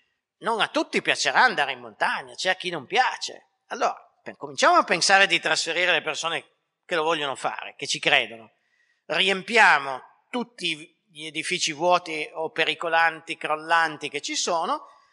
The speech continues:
avremo fatto un servizio al mondo, diciamo, alpino in termini di recupero di una sua eredità storica, avremo fatto un servizio da un punto di vista della riviti-, rivitalizzazione di borgate dove oggi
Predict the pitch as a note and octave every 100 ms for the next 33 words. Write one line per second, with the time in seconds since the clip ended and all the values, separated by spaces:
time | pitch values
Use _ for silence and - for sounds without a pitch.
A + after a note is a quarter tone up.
0 | _ - F3 G3+ G#3 G3 E3 - D3 -
1 | D#3+ E3 E3 - C#3+ C3+ A#2+ - _ _
2 | _ _ _ _ _ _ - D#3+ D3 D3
3 | F#3 E3+ D#3 C3 B2+ D3+ D#3 C#3 B2+ G#3
4 | G#3 E3 C#3 C3 D3+ C#3 C#3+ C#3 C#3 C#3
5 | C3+ D3+ D3 C3+ B2 B2+ B2+ - B2+ A#2+
6 | A#2+ A#2 F#3 - C4 C4+ D#4+ - A#3 B2
7 | C3 D3 D3 D3 D3 C#3 D3+ C3 D#3 D3+
8 | - C3 B2+ - C#3+ C#3 C3 D3+ C#3+ C3
9 | - - - _ D3+ C#3 C3 C3+ C3+ C#3
10 | C#3+ D3 C3 C#3+ C#3 C#3+ C3 B2 B2+ -
11 | C#3+ B2 A#2+ B2 A#2+ C3+ C3+ A#2+ B2 B2
12 | B2+ A#2 A#2 G2+